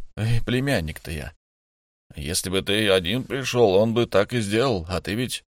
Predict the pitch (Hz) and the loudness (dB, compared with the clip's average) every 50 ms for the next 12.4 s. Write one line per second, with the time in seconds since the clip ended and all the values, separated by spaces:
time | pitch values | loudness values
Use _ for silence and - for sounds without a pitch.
0 | _ _ _ - - 80 78 76 92 117 180 202 214 180 170 147 123 110 92 85 | _ _ _ -10 -10 -8 -8 -6 -2 0 2 2 2 2 0 0 0 0 -2 -2
1 | 78 71 67 55 57 - - - - 147 - - _ _ _ _ _ _ _ _ | -4 -4 -6 -8 -8 -8 -6 -4 -4 -4 -4 -8 _ _ _ _ _ _ _ _
2 | _ _ _ _ _ _ - 123 123 120 110 - - - 101 107 107 92 - _ | _ _ _ _ _ _ -4 -2 -2 0 0 -2 -4 -4 -6 -6 -8 -8 -12 _
3 | _ _ - 95 92 92 95 92 92 90 92 87 85 82 - - 73 78 - _ | _ _ -8 -6 -4 -2 -2 -2 -2 -2 -2 -4 -4 -6 -6 -8 -10 -12 -12 _
4 | _ _ _ - - 85 87 123 139 139 - - - 110 107 - - 113 113 127 | _ _ _ -10 -8 -6 -4 -4 -4 -4 -4 -6 -6 -6 -6 -4 -2 -2 -2 -2
5 | 139 131 120 95 90 107 127 127 113 - 117 107 92 98 92 120 123 123 110 107 | -2 -2 -2 -2 -2 -2 -2 -2 -2 -4 -6 -6 -6 -4 -2 -2 -2 0 -2 -2
6 | 107 98 - _ _ _ _ 123 120 120 123 120 127 131 104 80 78 78 82 78 | -4 -8 -10 _ _ _ _ -6 -4 -2 -2 0 -2 -2 -4 -6 -6 -6 -6 -6
7 | 76 - - - - - - - - - - - 82 92 92 - - 135 165 170 | -6 -8 -12 -18 -18 -18 -20 -20 -20 -14 -8 -6 -4 -4 -4 -2 -2 -2 -2 -2
8 | 165 156 143 - - 160 147 - - 143 143 147 156 143 147 131 120 120 123 113 | -2 -2 -2 0 0 0 0 2 4 4 4 4 2 0 -2 0 0 0 0 -2
9 | - - - - _ _ _ _ _ _ _ _ - - 78 87 107 151 156 - | -4 -8 -12 -20 _ _ _ _ _ _ _ _ -8 -4 -2 0 2 2 2 4
10 | 175 151 147 160 - - - - - 85 85 - 98 95 - 101 101 98 - 101 | 6 8 8 8 6 2 -8 -14 -12 -12 -8 -6 -6 -6 -4 -2 -2 -2 -2 -2
11 | 95 90 101 160 - - 98 95 92 - _ _ _ _ - - - - - - | -2 0 0 0 2 0 0 -2 -2 -6 _ _ _ _ -18 -14 -10 -8 -6 -2
12 | - 87 85 98 104 101 - | -2 -2 2 2 2 2 0